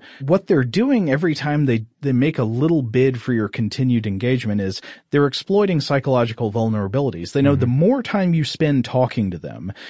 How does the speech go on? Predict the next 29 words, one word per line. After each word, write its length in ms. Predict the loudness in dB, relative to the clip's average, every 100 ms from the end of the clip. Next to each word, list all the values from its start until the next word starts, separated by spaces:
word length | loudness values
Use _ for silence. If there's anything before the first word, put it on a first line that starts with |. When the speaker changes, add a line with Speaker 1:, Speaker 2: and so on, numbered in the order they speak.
| -10
Speaker 1:
and 100 | -2
if 100 | -2
they 140 | -2 -4
can 200 | 0 0
get 260 | 0 -2
you 140 | -2 0
into 380 | 2 0 0 -2
a 60 | -2
chair 760 | -4 -2 2 2 2 -2 -6
seated 460 | -6 -2 -2 0 -4
across 500 | -6 -2 0 0 -2
from 280 | 0 2 4
them 180 | 2
at 80 | 0
a 60 | -4
desk 580 | -2 0 0 -2 -6 -4
looking 320 | -2 0 -2
at 80 | -2
a 60 |
piece 260 | -6 -8 -10
of 100 | -10
paper, 560 | -2 -2 -2 -6 -6 -10 -16 -20 _
they're 160 | 0 0 -2 -2 0 0 0
psychologically 720 | 2 2 0 -2 -2 0 0
advancing 760 | 0 -4 -2 0 0 0 0 2
you 140 | 0
toward 360 | -2 -4 -4 -4
the 80 | -10
sale, 560 | -4 -4 -4 -10 -12